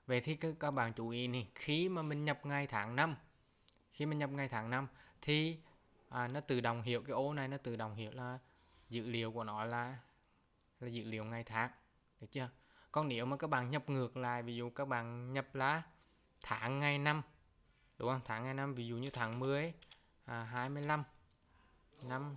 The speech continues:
hai không hai mươi. À, thì nó nằm bên trái, cái dữ liệu của mình nó tự động cánh trái, có nghĩa là nó không hiểu cái này là kiểu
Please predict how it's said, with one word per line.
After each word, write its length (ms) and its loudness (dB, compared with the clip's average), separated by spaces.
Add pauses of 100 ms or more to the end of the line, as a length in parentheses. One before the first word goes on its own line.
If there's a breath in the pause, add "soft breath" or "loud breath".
(120)
hai 160 -8
không 260 -8
hai 160 -6
mươi. 260 -4 (600 loud breath)
À, 300 2
thì 160 -2
nó 100 -2
nằm 200 0
bên 140 -2
trái, 300 0
cái 180 -4
dữ 200 2
liệu 240 2
của 160 -4
mình 260 -2
nó 80 -4
tự 220 2
động 200 -2
cánh 220 -4
trái, 240 -2
có 140 -4
nghĩa 320 -4
là 360 -2 (580 loud breath)
nó 160 2
không 300 0
hiểu 400 -2
cái 240 -6
này 260 -2
là 140 -4
kiểu 360 -2